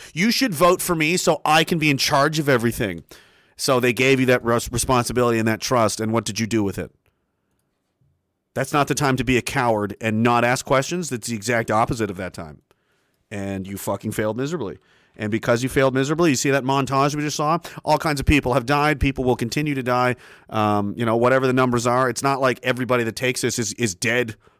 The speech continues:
right away. But there's a lot of people with heart conditions, a lot of people with, uh, um, blood clotting and strokes and Bell palsy and all this stuff. People are just dropping. You're right. This all could have been avoided. This all could have been, uh,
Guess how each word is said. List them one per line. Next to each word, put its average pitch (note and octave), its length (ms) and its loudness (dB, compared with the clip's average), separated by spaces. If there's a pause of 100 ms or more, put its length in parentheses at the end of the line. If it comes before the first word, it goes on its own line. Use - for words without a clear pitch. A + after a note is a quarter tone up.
right A#2 240 0
away. A2+ 220 -2
But A2+ 380 -2 (640)
there's - 140 -20
a F2+ 60 -12
lot F#2 160 -4
of F2+ 40 -12
people A#2 160 -6
with A2 80 -8
heart C3 180 -4
conditions, G#2 380 -6
a F#2 40 -10
lot G2 80 -8
of G2 60 -10
people G2+ 200 -6
with, G2+ 180 -6
uh, F#2+ 200 -6 (460)
um, F2+ 380 -8
blood C3 280 -2
clotting B2+ 360 -2
and G2 100 -8
strokes B2+ 440 -2
and G#2+ 100 -6
Bell B2 200 -2
palsy B2+ 440 0
and B2 60 0
all B2 120 0
this B2+ 100 -2
stuff. C3 220 -2
People C3+ 300 -6
are C#3+ 60 0
just C3+ 200 -6
dropping. C3+ 420 -2
You're E3+ 140 -4
right. F3+ 260 2 (200)
This D#4 120 -2
all C#4 160 2
could G3+ 140 2
have D#3+ 100 0
been C#3+ 400 0 (240)
avoided. F#3 480 0
This F#3 140 0
all F3 140 0
could F#3 100 2
have E3 80 2
been, D#3+ 180 0
uh, D3 300 0